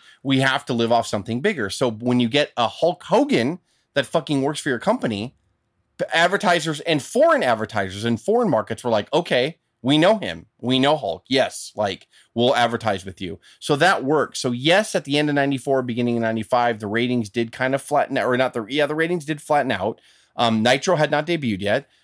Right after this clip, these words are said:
Uh, and the pay-per-view buy rates had kind of just, like, adjusted and kind of gone back to sort of normal, a little bit, a little bit above average, but not as much as what Hulk was making.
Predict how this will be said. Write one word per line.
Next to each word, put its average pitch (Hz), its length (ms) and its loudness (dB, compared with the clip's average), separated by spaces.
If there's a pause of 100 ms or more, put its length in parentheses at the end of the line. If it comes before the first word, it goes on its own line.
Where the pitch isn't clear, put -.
(140)
Uh, 120 300 6
and 135 160 2
the 131 60 2
pay-per-view 165 420 -4
buy 156 140 4
rates 147 320 0
had 165 80 -16
kind 185 200 0
of 196 60 -4
just, 190 180 -6
like, 190 140 0
adjusted 139 540 2
and 139 100 0
kind 131 160 2
of 120 60 -2
gone 120 180 2
back 123 220 0
to 180 100 -4
sort 339 220 0
of 262 80 2
normal, 185 480 4
a - 20 2
little 214 180 -2
bit, 190 120 0 (100)
a 180 100 -18
little 233 180 0
bit 185 100 0
above 117 280 2
average, 101 360 -2
but 123 200 2 (200)
not 170 320 4
as 139 100 -6
much 135 260 2
as 117 80 -10
what 113 180 -2
Hulk 117 200 -2
was 98 140 -12
making. 131 440 -2